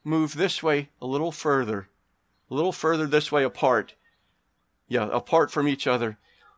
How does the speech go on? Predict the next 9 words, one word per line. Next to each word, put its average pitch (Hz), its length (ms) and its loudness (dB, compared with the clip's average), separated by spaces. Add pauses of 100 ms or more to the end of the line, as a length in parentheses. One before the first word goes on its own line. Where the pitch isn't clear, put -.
You 170 160 2
can 170 200 0
see 196 360 0
here 165 320 2
there 151 180 2
is 139 220 -2
no 185 320 4
middle 165 480 2
ground. 135 640 2